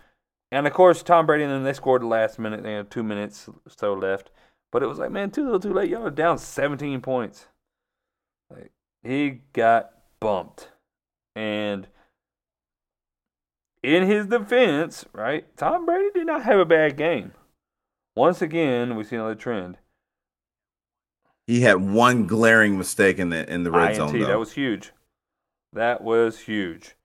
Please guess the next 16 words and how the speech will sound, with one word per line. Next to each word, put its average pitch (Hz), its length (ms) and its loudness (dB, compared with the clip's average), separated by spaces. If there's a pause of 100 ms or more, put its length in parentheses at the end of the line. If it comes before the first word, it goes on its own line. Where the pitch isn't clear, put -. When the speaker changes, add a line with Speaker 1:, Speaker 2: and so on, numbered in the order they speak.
(640)
Speaker 1:
And, 117 420 -4
uh, 107 520 2 (2000)
he - 140 -12
just 135 140 -14
didn't 165 120 -8
get 170 80 -4
no 151 120 -2
help 139 180 2
from 113 100 -8
the 101 60 -4
rushing 123 280 2
attack, 107 300 -4
though, 98 100 -6
either. 135 200 -6
Fifty-two 135 420 -10
yards 127 460 0